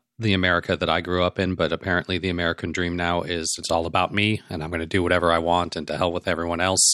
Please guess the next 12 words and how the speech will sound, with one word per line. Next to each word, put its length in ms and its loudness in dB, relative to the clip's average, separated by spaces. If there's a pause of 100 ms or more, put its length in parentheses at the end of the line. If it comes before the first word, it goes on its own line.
Uh, 260 -6
we 160 -4
have 160 -4
no 280 2 (100)
sense 220 -2
of 100 -4
civic 340 0
responsibility 840 -2
anymore. 500 -4
That's 300 -4
just 320 -8
gone. 460 0